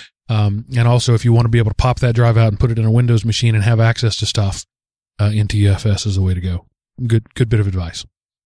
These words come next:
And our last little bit is just something fun from Paul, who comments on the concept of speed limits.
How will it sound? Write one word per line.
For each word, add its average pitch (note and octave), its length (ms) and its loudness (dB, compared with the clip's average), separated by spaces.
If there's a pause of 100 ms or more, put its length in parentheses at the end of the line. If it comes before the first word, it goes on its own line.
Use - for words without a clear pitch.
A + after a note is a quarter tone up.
(1200)
And E3 120 0
our E3+ 80 2
last G3+ 240 0
little G3 140 2
bit E3 180 0
is D#3 100 0
just D3 220 -2
something E3 320 0
fun D#3 260 0
from C3+ 220 -2
Paul, D#3+ 380 2
who D#3+ 100 2
comments F#3 480 0
on D3+ 180 0
the D3+ 80 0
concept F#3+ 640 -2 (140)
of D#3 120 0
speed C#4 400 2
limits. A#2+ 380 -4